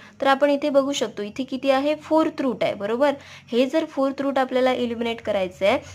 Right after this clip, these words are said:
तर आपल्याला दोन्ही साईडचं काय केलं पाहिजे? फोर्थ पॉवर घेतली पाहिजे. तर आपण हे जे फोर्थ रूट आहे, ते कॅन्सल आउट करू शकतो किंवा इलिमिनेट करू शकतो.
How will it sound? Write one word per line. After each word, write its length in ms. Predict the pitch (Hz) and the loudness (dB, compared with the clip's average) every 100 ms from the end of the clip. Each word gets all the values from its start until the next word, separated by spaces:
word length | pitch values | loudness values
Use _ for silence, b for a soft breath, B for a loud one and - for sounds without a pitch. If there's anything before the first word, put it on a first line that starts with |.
| B | B
तर 60 | 247 | -2
आपल्याला 380 | 240 233 254 285 | 0 2 2 2
दोन्ही 380 | 214 214 226 294 | 2 0 0 0
साईडचं 440 | 285 240 233 254 | 0 0 -2 -4
काय 200 | 240 220 | 0 -2
केलं 260 | 220 220 220 | -2 -6 -2
पाहिजे? 340 | 220 208 269 | -4 0 -2
फोर्थ 460 | 285 - 311 - - | -2 2 2 2 2
पॉवर 300 | 269 247 247 | 2 4 0
घेतली 320 | 208 - 269 | -4 -6 -4
पाहिजे. 380 | 262 170 135 - B B - | -2 -2 -4 -10 B B 0
तर 120 | 294 | 4
आपण 280 | 277 262 262 | 4 2 -2
हे 260 | 254 269 285 | 0 0 0
जे 240 | 277 285 | 0 -2
फोर्थ 380 | 277 254 254 247 | 2 0 0 -2
रूट 160 | 240 | -4
आहे, 220 | 214 226 196 | -2 -4 -2
ते 200 | 277 359 B B - | 0 0 B B -2
कॅन्सल 340 | 254 240 254 | 0 2 2
आउट 120 | 240 233 | 0 0
करू 240 | 233 233 | -2 -2
शकतो 300 | 233 220 233 | -4 -6 -6
किंवा 300 | 226 240 320 - | -2 2 2 2
इलिमिनेट 440 | 262 285 277 269 247 | 0 0 2 0 0
करू 180 | 196 170 | -8 -8
शकतो. 340 | 185 - - | -10 -12 -16